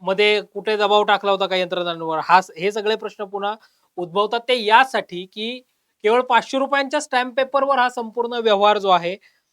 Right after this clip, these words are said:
अ, तो व्यवहार होतो. आणि, अ, राजरत्न, ही बातमी एक्सपोज झाली किंवा ही बातमी समोर आली म्हणून कदाचित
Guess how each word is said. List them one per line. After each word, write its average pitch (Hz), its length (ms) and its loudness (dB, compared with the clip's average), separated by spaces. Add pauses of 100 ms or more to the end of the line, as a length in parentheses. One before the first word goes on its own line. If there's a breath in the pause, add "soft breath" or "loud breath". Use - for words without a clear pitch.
(520)
अ, 175 500 0
तो 220 100 4
व्यवहार 214 420 4
होतो. 180 560 -6
आणि, 196 360 -8 (580)
अ, 175 360 -4
राजरत्न, 233 400 -4
ही 262 100 -2
बातमी 233 440 -2
एक्सपोज 262 440 -2
झाली 247 260 -4
किंवा 247 200 -2
ही 254 80 -4
बातमी 233 400 -6
समोर 233 400 0
आली 233 360 -4 (420)
म्हणून 214 260 -4
कदाचित 233 360 -2